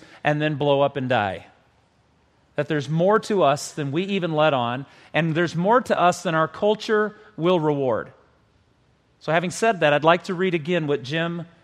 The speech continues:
led us in, Exodus twenty. If you have your Bibles open, we'll begin in verse eight. "Remember the Sabbath day by keeping it holy.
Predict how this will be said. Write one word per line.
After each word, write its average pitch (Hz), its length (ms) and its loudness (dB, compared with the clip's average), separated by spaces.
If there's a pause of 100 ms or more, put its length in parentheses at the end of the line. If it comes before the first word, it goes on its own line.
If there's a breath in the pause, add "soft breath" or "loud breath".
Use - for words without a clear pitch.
(120)
led 156 220 6
us 143 180 -2
in, 131 320 -4 (320 soft breath)
Exodus 170 420 -2
twenty. 131 500 -6 (240)
If - 60 -12
you 139 80 2
have 151 100 0
your 175 80 -2
Bibles 160 360 2
open, 131 280 -2
we'll 120 80 -8
begin 131 220 -6
in 135 80 -6
verse 123 260 -8
eight. 107 240 -10 (1400 soft breath)
"Remember 170 300 2
the 190 80 0
Sabbath 196 380 4
day 156 160 2
by 147 120 0
keeping 160 360 -6
it 143 80 -6
holy. 113 380 -6